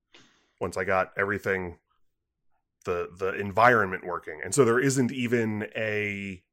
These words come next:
an update that I need to release for this. The base software of the latest versions of each of those applications works fine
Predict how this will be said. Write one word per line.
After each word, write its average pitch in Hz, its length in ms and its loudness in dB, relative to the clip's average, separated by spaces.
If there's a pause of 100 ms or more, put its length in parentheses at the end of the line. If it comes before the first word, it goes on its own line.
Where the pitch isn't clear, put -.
an 120 180 -4
update 113 440 -2
that 98 80 -2
I 95 60 2
need 98 200 -4
to 95 60 -2
release 95 600 -2 (320)
for 98 160 -8
this. - 400 -10 (160)
The - 120 -6 (500)
base 107 240 2
software 98 480 0
of 92 80 -4
the 95 60 -4
latest 95 360 -4
versions 92 520 -6 (380)
of 92 140 -2
each 127 240 -4
of 113 80 2
those 110 180 4
applications 95 880 2 (360)
works 90 640 4
fine 90 640 2